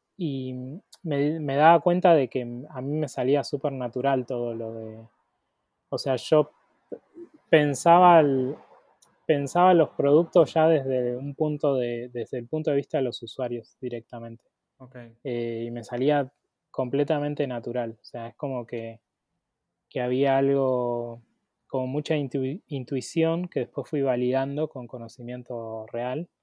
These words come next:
Speaker 2: Ujú.
Speaker 1: Pero al comienzo era simplemente intuición.
Speaker 2: Claro.
Speaker 1: Y,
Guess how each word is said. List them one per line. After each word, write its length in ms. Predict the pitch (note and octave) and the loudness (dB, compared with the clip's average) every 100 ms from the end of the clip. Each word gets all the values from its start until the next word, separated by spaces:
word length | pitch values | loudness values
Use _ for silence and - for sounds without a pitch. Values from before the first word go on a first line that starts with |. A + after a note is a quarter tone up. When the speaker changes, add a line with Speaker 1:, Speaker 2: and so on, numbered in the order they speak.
| _ _ - | _ _ -20
Speaker 2:
Ujú. 320 | B2+ C3+ D3 _ | -20 -18 -20 _
Speaker 1:
Pero 180 | C3 A#2+ | -4 -2
al 80 | A#2 | -2
comienzo 440 | B2 B2+ C#3 D#3 | -4 -6 -4 -2
era 440 | C#3 B2+ A#2 A2+ A2 A2 _ _ _ _ _ | -2 -2 -6 -10 -14 -20 _ _ _ _ _
simplemente 680 | - B2 A#2+ A#2 A#2+ A#2+ | -14 -12 -8 -8 -8 -8
intuición. 600 | B2 A#2 A2 - A2+ A2 _ _ _ _ _ _ _ _ _ | -10 -10 -14 -14 -16 -18 _ _ _ _ _ _ _ _ _
Speaker 2:
Claro. 140 | C3 C#3+ | -12 -8
Speaker 1:
Y, 480 | B2+ B2+ B2 A#2+ | -6 -4 -6 -8